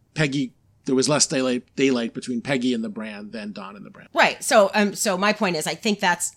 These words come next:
Speaker 2: I think that was the reaction we were supposed to have, which was to
Speaker 1: For sure.
Speaker 2: see the first one and be like, "Wow, that's really good.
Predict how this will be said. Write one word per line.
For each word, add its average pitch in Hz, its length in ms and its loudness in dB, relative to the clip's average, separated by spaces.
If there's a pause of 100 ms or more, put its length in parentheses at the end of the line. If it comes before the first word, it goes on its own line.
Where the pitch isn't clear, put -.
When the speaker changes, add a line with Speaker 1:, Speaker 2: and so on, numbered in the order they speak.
(120)
Speaker 2:
I 208 100 4
think 233 200 -2
that 226 180 2
was 208 120 -2
the 196 100 0
reaction 180 440 0
we 170 100 -6
were 156 100 -8
supposed 165 380 -6
to 143 60 -8
have, - 360 -6
which 151 180 -10
was 151 200 -12
to - 120 -2
Speaker 1:
For - 20 2
sure. - 140 2
Speaker 2:
see 233 80 4
the 202 100 0
first 220 540 0
one 156 260 -2
and 165 180 -4
be 165 100 -6
like, 147 180 -2
"Wow, 147 200 4
that's 131 240 -6
really 165 420 -6
good. 156 280 -6